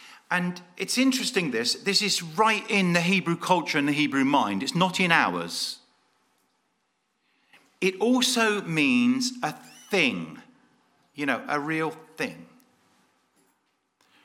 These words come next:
So there's this spoken word like we know it, but the same word that is being used for that means a thing, something real and material and not abstract like a word is.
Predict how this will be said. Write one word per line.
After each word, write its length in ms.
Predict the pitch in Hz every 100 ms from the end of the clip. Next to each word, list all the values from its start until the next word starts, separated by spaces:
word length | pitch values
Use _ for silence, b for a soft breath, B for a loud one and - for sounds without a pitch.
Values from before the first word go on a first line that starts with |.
| b
So 420 | - 170 170 - - - _ _
there's 380 | 180 180 - -
this 280 | 190 - -
spoken 720 | - 240 240 - 208 180 165
word 420 | 175 117 92 110
like 240 | 131 131
we 160 | 143 147
know 220 | 117 87
it, 320 | 90 92 - - b b
but 180 | 156 151
the 60 | 160
same 500 | - 202 196 185 - 131
word 380 | 180 147 123
that 100 | 135
is 80 | 135
being 240 | - 143 135
used 300 | 175 180 -
for 80 |
that 240 | 113 117 139
means 320 | 165 135 131
a 80 | 131
thing, 600 | - - 185 147 95 - -
something 600 | - 165 - 170 147 - B - 110
real 520 | 170 165 131 117 123 127
and 100 | 120
material 800 | 123 135 185 175 131 101 90 104 - b b b
and 120 | 139
not 160 | 147 170
abstract 680 | 151 - - 120 85 - 120
like 160 | 113
a 80 | 120
word 340 | 113 131 117 87
is. 300 | - -